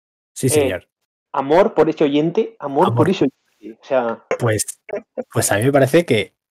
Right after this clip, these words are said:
Speaker 1: hoy en día, ahora mismo, yo creo que lo que más coarta la li-, la, la libertad de expresión es un movimiento que empieza por femi y acaba en ismo.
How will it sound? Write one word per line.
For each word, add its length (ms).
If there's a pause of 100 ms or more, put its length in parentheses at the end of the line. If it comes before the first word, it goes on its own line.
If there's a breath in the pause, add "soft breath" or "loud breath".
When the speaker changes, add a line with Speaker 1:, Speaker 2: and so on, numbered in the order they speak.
Speaker 1:
hoy 240
en 120
día, 360 (640)
ahora 300
mismo, 520 (640)
yo 380
creo 120
que 60
lo 100
que 120
más 180
coarta 440
la 160
li-, 180
la, 140
la 240
libertad 280
de 60
expresión 560 (500 soft breath)
es 440 (120)
un 180
movimiento 680
que 60
empieza 300
por 160
femi 340
y 140
acaba 320
en 100
ismo. 400